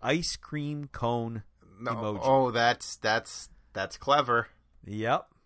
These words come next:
Speaker 1: Lieutenant Dan. Uh, Hey, Dan Gardan and Mike Tarkin. It seems as though there was a slight controversy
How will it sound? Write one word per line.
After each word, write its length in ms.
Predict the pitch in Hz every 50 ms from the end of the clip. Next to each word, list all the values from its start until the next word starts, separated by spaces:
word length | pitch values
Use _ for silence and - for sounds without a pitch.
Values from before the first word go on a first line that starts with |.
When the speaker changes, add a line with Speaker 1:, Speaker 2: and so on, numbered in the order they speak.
| _ _ -
Speaker 1:
Lieutenant 720 | - - - _ - - 151 156 165 180 196 190 185 - _
Dan. 540 | 151 147 156 165 170 156 131 113 104 95 - _ _ _ _ - - - - - - - - - _ - -
Uh, 140 | 123 120 139
Hey, 100 | 175 190
Dan 200 | 175 190 190 170
Gardan 340 | 180 175 160 170 170 170
and 100 | 160 147
Mike 220 | 139 143 143 - -
Tarkin. 520 | - 156 151 147 151 - 135 113 98 90 82 _
It 140 | - 120 -
seems 320 | - 175 180 202 208 214
as 140 | 208 165 151
though 220 | 147 139 143 143
there 100 | 127 120
was 160 | 117 110 95
a 40 | 107
slight 300 | - - - 135 123 -
controversy 880 | - - 156 175 170 - 170 135 135 139 139 127 - - 135 127 131 -